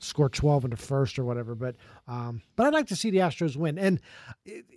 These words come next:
it would be interesting to see the comparison. People, and people will start talking about it. Can the Rays do what the Astros? This was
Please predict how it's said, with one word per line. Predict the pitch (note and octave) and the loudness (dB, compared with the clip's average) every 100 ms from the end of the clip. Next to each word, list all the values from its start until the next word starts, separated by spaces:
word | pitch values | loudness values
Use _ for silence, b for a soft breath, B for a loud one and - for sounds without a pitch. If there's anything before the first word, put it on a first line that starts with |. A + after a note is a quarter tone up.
| - | -6
it | A#3 G3 | -4 0
would | G3 F#3+ | 2 4
be | C#3+ A3+ | 6 6
interesting | C#4 - C4 - A#3+ A3+ G#3+ D3 _ _ _ | 6 4 -2 2 2 2 0 -4 _ _ _
to | - | -2
see | - G#3 | 2 4
the | F#3+ | 4
comparison. | F3 D3 F#3 F#3 - D#3 | 4 4 6 4 2 2
People, | - G#3 G#3+ | 4 6 6
and | D#3+ | 4
people | G#3+ - | 4 2
will | F#3+ | 0
start | - G#3 | 2 2
talking | F#3+ F#3+ D3+ | 4 2 0
about | B2+ A#2 | -2 -4
it. | b b b b _ - | b b b b _ 4
Can | E3 | 6
the | E3 | 8
Rays | F3 G3+ C#3+ | 10 8 8
do | F#3 F3 | 8 8
what | - | 8
the | D#3 | 6
Astros? | D#3+ C#3+ C#3 A#2 | 4 2 0 0
This | G#3 | -2
was | - | 0